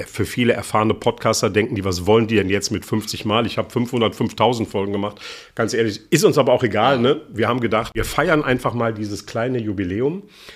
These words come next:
Wir haben heute kein spezielles Marketingthema. Natürlich wird's auch um Marketingthemen irgendwie gehen. Aber wir wollen euch eigentlich eher mal so ein bisschen den Einblick geben in die Art, wie wir den Podcast machen, wie wir da rangehen. Ja, wir wollen natürlich uns auch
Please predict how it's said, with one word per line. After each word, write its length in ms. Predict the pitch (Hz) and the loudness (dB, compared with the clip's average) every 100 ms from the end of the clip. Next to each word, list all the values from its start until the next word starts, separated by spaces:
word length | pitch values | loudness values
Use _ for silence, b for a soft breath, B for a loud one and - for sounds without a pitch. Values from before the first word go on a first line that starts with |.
| B 107 | B 0
Wir 80 | |
haben 120 | 101 107 | 0 2
heute 180 | 110 | 0
kein 200 | - 107 | -2 -6
spezielles 480 | 104 98 - 101 92 | -6 -10 -6 -6 -4
Marketingthema. 800 | 101 123 120 - 95 - 101 95 | -4 -4 -6 -6 -6 -4 -2 -2
Natürlich 420 | 95 90 107 - | -6 -8 -12 -12
wird's 220 | 98 110 - | -12 -12 -12
auch 160 | 92 | -14
um 180 | - 101 | -8 -4
Marketingthemen 920 | 98 127 135 107 104 95 131 120 110 | -2 -2 -4 -6 -6 -4 -4 -4 -4
irgendwie 360 | 117 123 110 104 | -6 -6 -6 -8
gehen. 440 | 90 120 117 92 B B B B B | -2 0 0 -4 B B B B B
Aber 520 | 107 104 107 107 95 | -4 -2 2 2 0
wir 340 | 104 151 143 113 | 2 4 4 6
wollen 300 | 123 120 - | 4 4 2
euch 340 | 110 147 143 | 4 4 2
eigentlich 380 | 120 110 110 - | 0 -2 -6 -2
eher 200 | 117 113 | 0 2
mal 300 | 107 101 101 | 2 2 2
so 80 | 104 | 0
ein 80 | |
bisschen 240 | 98 - 104 | 0 0 0
den 100 | 98 | 0
Einblick 480 | 107 135 131 117 - | 0 0 0 -2 2
geben 200 | 117 107 | 4 4
in 80 | |
die 140 | 110 110 | 0 0
Art, 260 | 113 135 B B B B B | 2 0 B B B B B
wie 160 | 104 110 | -2 2
wir 100 | 110 | 4
den 160 | 110 | 4
Podcast 460 | - 131 - 135 - | 2 -2 0 0 4
machen, 460 | 151 - 147 131 120 | 2 4 2 2 2
wie 100 | 139 | 0
wir 100 | 147 | 0
da 160 | 147 | 0
rangehen. 1000 | 117 120 139 143 127 131 127 131 131 123 B B B - | 0 0 2 2 2 4 4 4 2 -2 B B B -12
Ja, 240 | 110 113 | -6 -2
wir 80 | 120 | 0
wollen 160 | 117 135 | 4 4
natürlich 380 | 139 - 123 127 | 4 0 -2 -2
uns 180 | 107 | -4
auch 360 | - 120 107 | 0 0 0